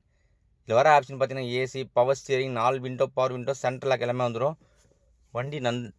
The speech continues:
வண்டி அட்டகாசமான வண்டி சார். எட்டு பேர் தாராளமா போகக்கூடிய வண்டி. ஃப்ரண்ட்ல ரெண்டு பேரு, பேக்ல ரெண்டு பேர், கேபிட்டல் சீட்டு, அதுக்கு பேக்ல மூணு பேர் உட்காரலாம் சார்.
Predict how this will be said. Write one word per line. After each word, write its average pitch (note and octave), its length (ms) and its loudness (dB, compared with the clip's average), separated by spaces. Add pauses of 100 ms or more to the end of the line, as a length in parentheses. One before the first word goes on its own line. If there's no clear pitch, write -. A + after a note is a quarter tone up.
(120)
வண்டி A#2+ 240 -2
அட்டகாசமான C#3 480 4
வண்டி A#2 200 -2
சார். C#3 220 -2 (1040)
எட்டு A#2+ 300 -4
பேர் C#3+ 160 -2
தாராளமா B2+ 340 4
போகக்கூடிய G#2+ 200 -2
வண்டி. G2+ 200 -6 (640)
ஃப்ரண்ட்ல C3 340 -2
ரெண்டு B2 200 -2
பேரு, C3+ 180 -2 (240)
பேக்ல A#2+ 300 0
ரெண்டு A2+ 180 -4
பேர், A#2+ 180 -8
கேபிட்டல் B2 380 -2
சீட்டு, B2 240 -4 (480)
அதுக்கு G#2 240 -8
பேக்ல A#2+ 280 -4
மூணு A2+ 160 -4
பேர் A2+ 120 -4
உட்காரலாம் G2+ 300 -6
சார். F#2 120 -12